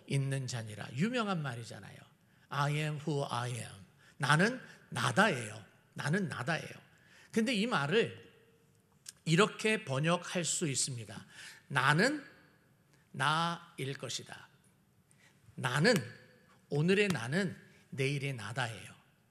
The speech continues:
그래서 "I will be what I will be"라고 하는 거예요. 현재형으로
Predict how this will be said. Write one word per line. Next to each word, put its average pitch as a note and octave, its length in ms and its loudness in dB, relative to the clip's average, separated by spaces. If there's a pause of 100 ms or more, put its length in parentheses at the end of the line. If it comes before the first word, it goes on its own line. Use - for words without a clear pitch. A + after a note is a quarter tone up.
(200)
그래서 D3+ 240 -4
"I E3+ 220 4
will G#3 280 6
be F3 560 2 (320)
what F#3 280 4
I D#3+ 240 4
will D#3+ 340 4
be"라고 C3 720 2
하는 - 180 -18
거예요. - 180 -20 (600)
현재형으로 G#3+ 760 2